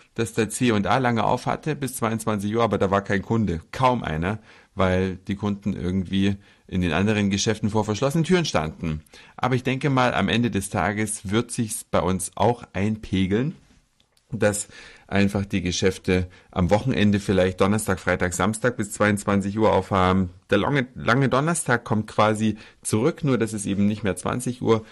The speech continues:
sondern dann zweiundzwanzig Uhr ist und vielleicht eines Tages die Ladenöffnungszeiten komplett freigegeben werden. Denn vielleicht habt ihr es schon mal erlebt, irgendwie ist es schon cool. Ich war mal in Amerika im Urlaub, das ist allerdings schon ein paar Jahre her, und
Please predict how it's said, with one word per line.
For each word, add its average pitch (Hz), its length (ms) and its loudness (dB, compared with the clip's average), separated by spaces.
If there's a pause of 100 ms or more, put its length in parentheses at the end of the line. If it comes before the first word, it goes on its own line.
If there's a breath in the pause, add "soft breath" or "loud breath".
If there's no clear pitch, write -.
(180 loud breath)
sondern 101 340 2
dann 90 200 2
zweiundzwanzig 104 800 -2
Uhr 101 160 2
ist - 200 -6
und 202 360 0
vielleicht 113 880 -4
eines 90 340 -2
Tages 82 540 -4 (500 soft breath)
die 98 220 4
Ladenöffnungszeiten 101 1120 0
komplett 147 320 0
freigegeben 101 720 0
werden. 98 340 2 (260 loud breath)
Denn 98 320 2 (100)
vielleicht - 460 -4
habt 147 160 -4
ihr 139 40 -2
es 127 80 -4
schon 135 120 0
mal 120 140 2
erlebt, 113 420 0 (300 loud breath)
irgendwie 120 400 2
ist 110 140 -4
es 107 100 -6
schon 101 220 0 (100)
cool. 131 180 4
Ich 120 160 -2
war 110 100 2
mal 113 200 2
in 98 100 2
Amerika 107 500 0
im 95 120 0
Urlaub, 123 320 0
das 104 120 -8
ist - 40 -8
allerdings 98 380 0
schon 104 120 -2
ein 90 60 -6
paar 92 100 0
Jahre 90 300 2
her, 92 420 0 (440 loud breath)
und 104 720 4